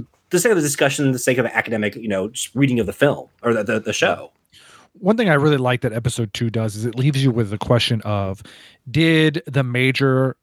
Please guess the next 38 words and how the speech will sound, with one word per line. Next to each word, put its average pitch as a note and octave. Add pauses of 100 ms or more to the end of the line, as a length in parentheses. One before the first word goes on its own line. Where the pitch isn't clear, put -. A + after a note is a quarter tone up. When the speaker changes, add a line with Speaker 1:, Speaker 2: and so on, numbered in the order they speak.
Speaker 2:
stop -
him A3+ (200)
or C3+ (280)
did F3
he G#3+
not E3+
do C3+
it? F#2+
'Cause D#3+
you E3+
kinda C4
see G3+
from D#3+
his D#3
perspective, C3+
the A#2+
last E3
thing D3+
he C#3+
really C3
sees, G#2+ (460)
'cause D#3
he C4
activates G3
the C3
gun. B2 (180)
So, E3+
you E3+
know, A3
we, F#3
we F3
know G#3
from D#3+
a D3
previous D3+
scene C#3
that A#2+
when, B2+